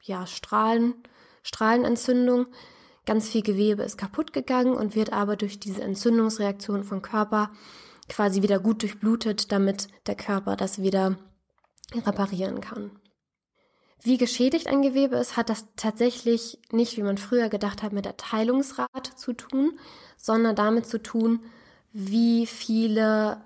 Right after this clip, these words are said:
Stammzellen da sind. Man kann sich das jetzt so vorstellen, der Strahlentod würde einsetzen, wenn zu viele Zellen kaputt gegangen sind und es nicht genug Stammzellen, also quasi Stellen, die wieder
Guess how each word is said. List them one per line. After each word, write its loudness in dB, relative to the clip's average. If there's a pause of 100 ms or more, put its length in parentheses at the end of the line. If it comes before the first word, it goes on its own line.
(760)
Stammzellen 0
da -6
sind. -10
Man -6
kann 0
sich -6
das -6
jetzt -4
so -6
vorstellen, 0 (480)
der 0
Strahlentod 0 (460)
würde 0 (220)
einsetzen, 2
wenn -2
zu 0
viele -2
Zellen 0
kaputt -4
gegangen -2
sind 0
und -2
es -6
nicht 0
genug 0
Stammzellen, 0
also -6
quasi -4
Stellen, 0
die 0
wieder -2